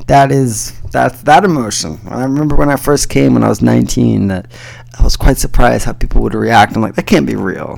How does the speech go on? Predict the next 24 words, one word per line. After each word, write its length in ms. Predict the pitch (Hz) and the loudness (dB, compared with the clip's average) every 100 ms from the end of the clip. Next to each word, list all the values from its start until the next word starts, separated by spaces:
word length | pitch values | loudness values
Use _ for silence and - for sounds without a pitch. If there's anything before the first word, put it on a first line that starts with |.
| - | -8
That's, 340 | - 117 - - - - - | -6 -8 -8 -12 -16 -20 -4
that's 240 | 165 - | -2 -2
too, 560 | - 202 196 190 175 - - - - | 2 2 4 4 2 -2 -8 -20 -2
that's 160 | - - | -2 2
too 160 | 226 | 2
much." 640 | 196 208 151 - - - - - - - | 6 6 6 2 0 0 -4 -16 -20 -8
And 120 | 180 | -4
in 60 | 190 | -2
some 160 | 208 | 0
cases, 320 | 208 185 160 | 0 -2 -2
yeah, 260 | 170 165 147 | 2 4 4
it 80 | 147 | 2
is 160 | 151 | -4
exaggerated. 800 | 131 120 139 139 135 120 113 113 | -6 -2 0 0 -2 -8 -8 -10
Like, 440 | 113 110 110 - - - - - - - - - - | -10 -10 -12 -18 -20 -20 -20 -20 -20 -20 -20 -20 -6
like 240 | 123 117 | -4 -2
when 160 | 123 117 | -4 -4
people 500 | 131 131 127 123 120 - - - - - - - - - - | -2 0 0 -2 -8 -20 -20 -20 -20 -20 -20 -20 -20 -20 -10
acting 460 | - 135 139 131 | -6 -4 -4 -6
like 200 | 127 123 | -6 -6
they're 120 | - | -8
curious, 580 | - - 135 143 160 - | -6 0 0 2 -2 -4
like, 180 | 113 - | -6 -4
"Really?" 420 | 107 202 247 302 | 4 6 6 4